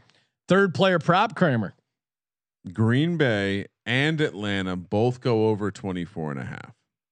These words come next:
Speaker 2: This Atlanta team, throw them in the bucket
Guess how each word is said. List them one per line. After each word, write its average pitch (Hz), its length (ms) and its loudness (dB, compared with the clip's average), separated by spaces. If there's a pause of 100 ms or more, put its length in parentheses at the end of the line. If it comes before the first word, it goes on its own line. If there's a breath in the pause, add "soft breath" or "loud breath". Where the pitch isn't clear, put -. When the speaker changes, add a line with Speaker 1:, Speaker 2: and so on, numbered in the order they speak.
(500)
Speaker 2:
This 139 260 -2
Atlanta 160 440 2
team, 90 460 -4 (420)
throw 156 260 4
them 175 240 2
in 170 140 2
the 139 80 0
bucket 127 480 0